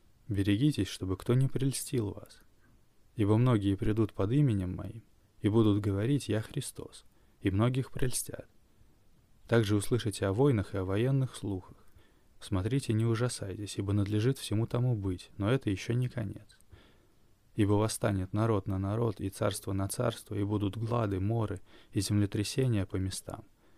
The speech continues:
Всё же это — начало болезней. Тогда будут предавать вас на мучение и убивать вас, и вы будете ненавидимы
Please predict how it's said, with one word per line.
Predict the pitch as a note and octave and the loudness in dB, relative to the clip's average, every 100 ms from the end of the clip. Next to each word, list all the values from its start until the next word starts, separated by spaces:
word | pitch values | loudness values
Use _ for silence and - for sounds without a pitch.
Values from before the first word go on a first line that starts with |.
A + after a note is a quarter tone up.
| _ _ | _ _
Всё | - G#2 | -2 0
же | F#2 G#2+ | 2 2
это — | C3 - F#2 | 2 -2 -6
начало | F#2 - B2 B2+ | -8 -2 0 2
болезней. | A#2+ A#2+ G2+ F#2+ - A2+ - _ _ _ - - - - - - - - - | 0 -2 -4 -6 -12 -18 -20 _ _ _ -20 -20 -20 -20 -20 -20 -20 -20 -2
Тогда | G2+ G#2+ A2 | 2 4 4
будут | G#2+ - | 2 -2
предавать | - G#2 A2 A2+ G2 | -4 0 2 0 0
вас | G2 - | -4 -2
на | G2 | -2
мучение | G#2 - D3 A#2+ F#2+ - | -2 -2 -2 -2 -2 -2
и | G2 | -4
убивать | G2 G#2+ C3+ B2+ | -2 -2 -2 -2
вас, | - - - - - - - - | -6 -12 -14 -20 -20 -20 -20 -6
и | G2+ | 0
вы | G#2 | 2
будете | G#2+ G#2 G2 - | 4 4 2 0
ненавидимы | G2+ G#2 G#2+ A2+ G2 F#2 G2 | 2 2 2 0 0 -4 -8